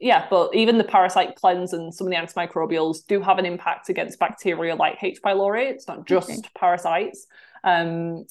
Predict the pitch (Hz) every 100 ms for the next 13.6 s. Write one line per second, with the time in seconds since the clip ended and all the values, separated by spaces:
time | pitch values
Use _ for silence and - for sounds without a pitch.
0 | - 180 175 165 160 - _ _ _ _
1 | 196 233 247 226 220 - 196 208 - 196
2 | 185 175 180 - 170 175 165 165 - 180
3 | 175 175 - 175 - - - - _ _
4 | _ _ _ - 349 349 220 - 220 -
5 | 247 240 - _ - _ _ _ - _
6 | _ _ _ 214 220 220 220 196 - 214
7 | 202 240 277 254 240 247 220 208 190 202
8 | 202 190 185 - 185 - 190 185 190 175
9 | 170 190 190 180 185 190 220 240 - 240
10 | 233 240 220 220 214 175 185 196 190 190
11 | 185 180 180 180 185 185 170 175 - 170
12 | 175 170 170 - - 160 185 175 180 190
13 | 185 190 196 226 240 277